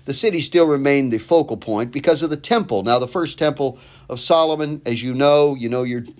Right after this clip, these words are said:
Old Testament history, it had been destroyed in five eighty-six by the Babylonians, but, uh, we know, uh, in five sixteen,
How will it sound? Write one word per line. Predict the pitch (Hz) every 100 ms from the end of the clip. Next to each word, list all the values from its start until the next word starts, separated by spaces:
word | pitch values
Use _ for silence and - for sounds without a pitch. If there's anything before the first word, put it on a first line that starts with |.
| 131
Old | 123
Testament | - 135 - 120 117
history, | 156 147 - 139 131 120 - - -
it | 131 139
had | 135 117
been | 127
destroyed | 120 - - 147 139 135
in | 120 107
five | - 139 135 127
eighty-six | 120 110 - 151 147 -
by | 135 117
the | 113
Babylonians, | 123 117 120 139 143 143 135 131 -
but, | 117 110 - - - _
uh, | 107 104 104 101
we | 113
know, | 117 120 120 113 - _ -
uh, | 95 98
in | 107 107 101
five | 104 127 123 123 110
sixteen, | - 139 - - - 123 120 120 113